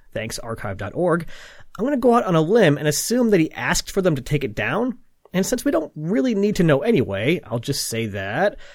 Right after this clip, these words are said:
John Casper was born in Greenville, South Carolina, but considers himself to be from Gainesville, Georgia.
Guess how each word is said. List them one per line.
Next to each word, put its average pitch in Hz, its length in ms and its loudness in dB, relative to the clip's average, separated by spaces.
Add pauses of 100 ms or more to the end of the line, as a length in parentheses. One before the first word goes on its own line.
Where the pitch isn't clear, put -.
(320)
John 262 320 2
Casper 160 500 0
was 151 180 2
born 160 320 2
in 110 140 -2
Greenville, 190 540 2
South 151 280 0
Carolina, 135 600 2 (320)
but - 100 -2
considers 190 400 2
himself 170 360 0
to 151 100 -2
be 156 100 2
from 147 240 2
Gainesville, 139 560 2
Georgia. 123 580 -4